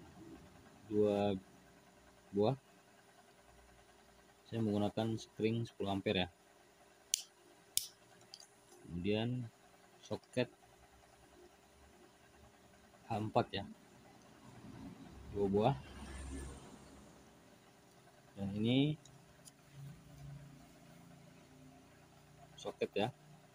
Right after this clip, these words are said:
soket H empat juga, tapi yang jantan ya. Kemudian rumah relay, rumah relay tiga buah ya.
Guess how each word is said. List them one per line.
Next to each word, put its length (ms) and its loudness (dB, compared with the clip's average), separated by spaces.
soket 400 0
H 320 -12
empat 240 -4
juga, 320 2
tapi 320 0
yang 320 0
jantan 400 4
ya. 20 -8
Kemudian 720 4
rumah 240 4
relay, 400 6
rumah 240 -2
relay 400 2
tiga 240 2
buah 320 6
ya. 0 -